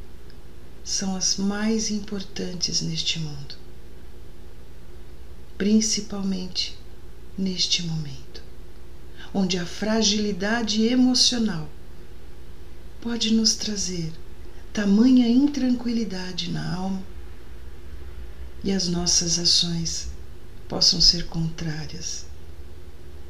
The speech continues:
à mansuetude, à pacificação, à tranquilidade. Que o nosso Mestre Jesus seja conosco,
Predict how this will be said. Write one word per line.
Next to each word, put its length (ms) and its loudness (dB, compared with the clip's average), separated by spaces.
à 80 2
mansuetude, 1000 0
à 100 -2
pacificação, 1120 -2
à 80 -2
tranquilidade. 1040 -4
Que 100 4
o 40 6
nosso 400 4
Mestre 500 0
Jesus 760 0
seja 400 0
conosco, 720 -2